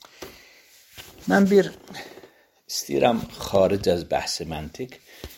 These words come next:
bir bəhsi fəlsəfini müxtəsər ərz eləyəm ta bu, e, mütalaat istəsiz eləyəsiz dərdüzə dəyər.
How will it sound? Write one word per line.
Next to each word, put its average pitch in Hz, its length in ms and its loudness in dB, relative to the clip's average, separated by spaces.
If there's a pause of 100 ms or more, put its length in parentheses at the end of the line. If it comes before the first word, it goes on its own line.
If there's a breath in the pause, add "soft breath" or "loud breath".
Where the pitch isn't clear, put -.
(200 loud breath)
bir 104 160 -14
bəhsi 104 400 0
fəlsəfini 85 1040 -4 (720 soft breath)
müxtəsər 90 800 -2
ərz 101 240 0
eləyəm 156 400 -2
ta 123 320 2
bu, 120 220 -4 (500 soft breath)
e, 73 240 -12
mütalaat 82 800 0 (1040 loud breath)
istəsiz 73 560 -2
eləyəsiz 78 640 -4 (480 loud breath)
dərdüzə - 580 -2
dəyər. - 240 -20